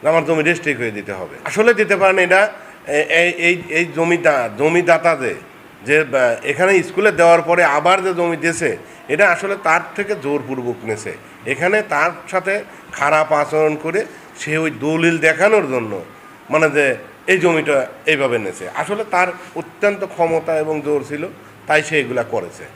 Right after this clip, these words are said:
এখন সে এই সতেরো বছর আওয়ামী লীগ ক্ষমতায় ছিল, সে এই দেশে যা মনে চাইছে সেটাই করেছেন। আসলে এখন কিন্তু সে এই বাড়িতে আর নাই, এখান থেকে সে পলাতক।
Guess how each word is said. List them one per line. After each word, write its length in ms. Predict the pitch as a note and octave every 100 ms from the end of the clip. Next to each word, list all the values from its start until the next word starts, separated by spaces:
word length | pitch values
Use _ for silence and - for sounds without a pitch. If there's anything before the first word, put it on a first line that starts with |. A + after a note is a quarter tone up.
| - - C3
এখন 280 | E3 G#3 A3
সে 320 | - D#3+ B2 - - - -
এই 320 | E3 G3 F#3+ - - - -
সতেরো 320 | E3+ F3 F3+
বছর 280 | F3 F3 G3+
আওয়ামী 220 | E3+ D#3+
লীগ 120 | F3 F3
ক্ষমতায় 400 | D#3+ D#3+ D#3 D#3+
ছিল, 260 | D#3+ D#3+ G3+ - - - - - -
সে 260 | D#3+ E3
এই 360 | E3+ D3 D#3 D#3+ D#3+ - - - - - -
দেশে 300 | D3 E3 G#3
যা 260 | C#3 C#3 E3+
মনে 300 | F3+ E3+ D#3+
চাইছে 320 | E3+ F3+ G#3+
সেটাই 340 | - D#3+ D3+ C#3+
করেছেন। 340 | G#2 F#2 - D#2 - - - - - - -
আসলে 320 | D3+ G#3 A3+
এখন 300 | G3+ F#3+ A3
কিন্তু 280 | G#3+ G#3 G3
সে 320 | - F3 D3+ - - -
এই 120 | F#3 F#3
বাড়িতে 380 | E3 D#3 D3+
আর 60 | C3+
নাই, 240 | B2 G#2+ D#2+ - - - - - - - - -
এখান 320 | F#3+ F3+ G3
থেকে 180 | F#3 F3
সে 180 | E3+ E3+ - - - -
পলাতক। 420 | E3+ B2+ -